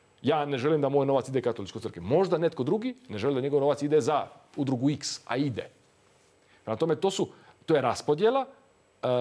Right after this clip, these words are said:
državnih sredstava za društvenu korist. Ja se nadam da nitko ne spori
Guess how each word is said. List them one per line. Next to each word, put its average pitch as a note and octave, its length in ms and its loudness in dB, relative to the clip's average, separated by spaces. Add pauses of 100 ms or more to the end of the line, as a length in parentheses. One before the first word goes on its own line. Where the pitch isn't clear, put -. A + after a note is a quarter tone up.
(220)
državnih B2+ 460 -4
sredstava G3 500 0 (540)
za F3 200 -2
društvenu C#3 640 -2
korist. - 480 -4 (880)
Ja A#2+ 120 0
se A2+ 120 -6
nadam A2 380 -2
da G2+ 180 -2 (140)
nitko B2+ 400 -2
ne B2 100 0
spori C#3 380 0